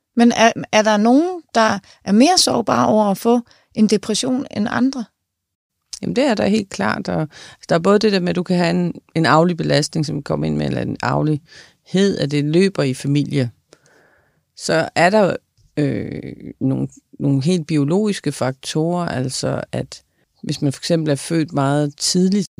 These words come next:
Speaker 2: der er de der biologiske faktorer, som misbrug, ved vi, at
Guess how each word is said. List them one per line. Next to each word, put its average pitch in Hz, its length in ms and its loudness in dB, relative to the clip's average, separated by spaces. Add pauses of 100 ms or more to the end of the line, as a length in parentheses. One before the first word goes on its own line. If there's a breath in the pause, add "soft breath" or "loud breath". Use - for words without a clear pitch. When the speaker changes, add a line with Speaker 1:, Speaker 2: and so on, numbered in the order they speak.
Speaker 2:
der - 80 -6
er 143 260 -2
de 165 180 -6
der 156 140 -4
biologiske 160 500 -4
faktorer, 151 520 -2
som 147 160 -6
misbrug, 151 920 -4 (500 soft breath)
ved 160 200 -2
vi, 143 180 -6
at - 340 -8